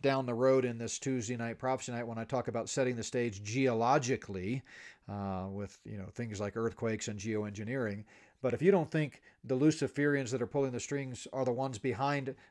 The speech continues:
the droughts, the floods, the fires, all of the natural disasters, then you are, uh, naive. Um,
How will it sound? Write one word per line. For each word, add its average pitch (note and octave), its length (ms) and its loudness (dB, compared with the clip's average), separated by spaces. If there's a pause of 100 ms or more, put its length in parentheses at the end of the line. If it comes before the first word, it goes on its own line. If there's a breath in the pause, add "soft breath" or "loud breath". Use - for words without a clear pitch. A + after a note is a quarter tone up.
the C3+ 80 0
droughts, C3 420 4
the B2+ 100 -4
floods, B2 460 0
the B2 100 -2
fires, B2 460 2
all C#3 240 2
of C3 80 2
the B2+ 80 0
natural A#2+ 360 -6
disasters, G#2+ 600 -4
then A2+ 160 -4
you C3 200 0
are, A2+ 300 0 (360 loud breath)
uh, G#2+ 300 -4
naive. G#2+ 520 -2 (360 loud breath)
Um, G#2 380 -4